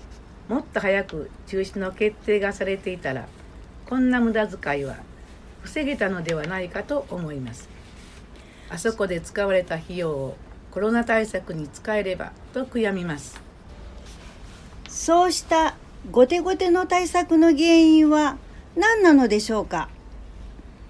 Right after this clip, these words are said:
Speaker 1: 自粛を求めて宣言を出した人たちがステーキハウスで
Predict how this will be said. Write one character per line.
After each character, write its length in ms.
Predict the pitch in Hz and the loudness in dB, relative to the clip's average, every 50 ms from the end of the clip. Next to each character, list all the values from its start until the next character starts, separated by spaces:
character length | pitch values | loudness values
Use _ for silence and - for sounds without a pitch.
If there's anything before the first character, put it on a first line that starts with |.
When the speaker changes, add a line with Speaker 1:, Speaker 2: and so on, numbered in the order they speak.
| - - - | -20 -18 -16
Speaker 1:
自 140 | - - 165 | -14 -12 -10
粛 400 | - - 247 - - 240 254 262 | -8 -6 -8 -6 -6 -4 -2 0
を 40 | 254 | 2
求 280 | 254 269 269 254 269 254 | 2 2 0 0 2 2
め 140 | 233 208 | 2 0
て 180 | - - 160 160 | 0 -4 -6 -6
宣 320 | - - 226 233 233 233 | -4 -4 -2 0 0 0
言 260 | 226 240 233 226 214 214 | 0 0 -2 -2 -2 -4
を 60 | 202 | -4
出 180 | 170 170 175 | -4 -6 -8
し 60 | 170 - | -8 -10
た 120 | - 190 | -12 -12
人 200 | 185 - 233 220 | -8 -6 -6 -4
た 120 | 226 190 | -4 -6
ち 140 | 185 - 165 151 | -8 -8 -8 -8
が 180 | 156 143 135 - - - - - - - - - - - - - - - | -8 -8 -8 -10 -14 -20 -20 -20 -20 -20 -20 -20 -20 -20 -18 -18 -18 -18
ス 120 | - - - | -18 -12 -2
テ 200 | - 226 240 240 | 2 4 4 4
ー 60 | 240 | 2
キ 120 | - 247 | 0 -4
ハ 200 | 226 247 269 254 | -4 -2 -2 -2
ウ 60 | 240 233 | -2 -4
ス 120 | - 180 | -6 -6
で 220 | 156 156 135 - | -6 -6 -6 -6